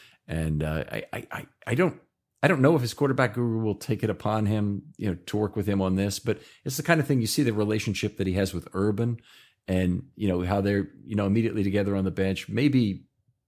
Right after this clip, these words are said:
there's somebody who can get him to just calm down a little bit, or maybe you gotta let him feel. I s-, sometimes I start cursing during a, during a football game, and, and, and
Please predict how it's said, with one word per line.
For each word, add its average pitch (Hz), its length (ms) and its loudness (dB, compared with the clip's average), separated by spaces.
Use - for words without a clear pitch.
there's 95 240 0
somebody 87 500 0
who 104 100 -2
can 92 220 -2
get 92 180 0
him 90 140 0
to 80 80 -4
just - 280 -6
calm 85 260 -4
down 85 220 -4
a 82 60 -6
little 80 180 -6
bit, 85 280 -6
or 110 360 4
maybe 226 240 2
you 180 60 2
gotta 143 180 6
let 127 180 4
him 110 100 0
feel. 98 500 -2
I 104 60 -2
s-, - 120 -4
sometimes 123 360 2
I 98 280 2
start - 320 -2
cursing 104 400 0
during 92 300 -2
a, 85 240 -2
during 101 180 0
a 87 60 -4
football 110 300 0
game, 95 280 -2
and, 90 260 -2
and, 95 300 -6
and 92 300 -4